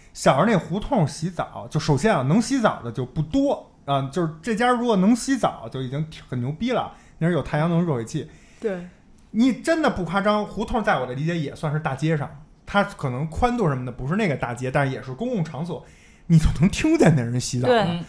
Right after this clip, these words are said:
Speaker 3: 对。
Speaker 1: 拖鞋抬左脚右脚都能听出来，
Speaker 4: 对。
Speaker 1: 那动作非常明显，<laughs> 因为他洗着他得把窗户开开。
Speaker 3: 而且还能飘出那沐浴液的香味儿。
Speaker 1: 对，对，胡同里就是这样。
Speaker 4: 我们还看过那种，
Speaker 2: 对。
Speaker 4: 就是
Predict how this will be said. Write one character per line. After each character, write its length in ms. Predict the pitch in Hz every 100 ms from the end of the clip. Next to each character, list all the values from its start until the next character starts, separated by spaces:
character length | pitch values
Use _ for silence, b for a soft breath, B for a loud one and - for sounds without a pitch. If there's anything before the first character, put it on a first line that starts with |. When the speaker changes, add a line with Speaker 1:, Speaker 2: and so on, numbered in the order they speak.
| -
Speaker 3:
对。 220 | 202 185 175
Speaker 1:
拖 200 | - 330
鞋 280 | 330 226 240
抬 300 | 277 - 233
左 200 | 285 240
脚 160 | 294 160
右 140 | 240
脚 100 | 175 -
都 80 | 131
能 140 | 135
听 180 | 135 151
出 80 | 202
来， 180 | 135 -
Speaker 4:
对。 80 | 240 -
Speaker 1:
那 100 | 392
动 80 |
作 220 | 359 247 -
非 180 | 480 415
常 140 | 262
明 220 | 196 151
显， 180 | 170 151 - 480
<laughs> 200 | 453 -
因 60 |
为 60 | 330
他 60 | 349
洗 220 | 349 185
着 100 | 156
他 80 | 302
得 60 |
把 140 | 311 165
窗 260 | - 330
户 140 | 370 160
开 100 | 123
开。 240 | 120 233
Speaker 3:
而 60 | 349
且 40 |
还 80 | 339
能 180 | 339 339
飘 260 | - 339 339
出 140 | 320
那 80 | 320
沐 160 | 285
浴 100 | 277
液 200 | 294 302
的 80 | 240
香 80 | 349
味 60 | 349
儿。 420 | 330 277 - -
Speaker 1:
对， 340 | 339 339 311
对， 100 | 220
胡 60 | -
同 160 | 302 330
里 100 | 214
就 120 | 277
是 60 |
这 60 | 240
样。 80 | 214
Speaker 4:
我 20 |
们 100 | 190
还 120 | 165
看 180 | 147 -
过 80 | 247
那 240 | 208 170
种， 160 | 156 139
Speaker 2:
对。 160 | 156 -
Speaker 4:
就 120 | 185
是 320 | 156 135 123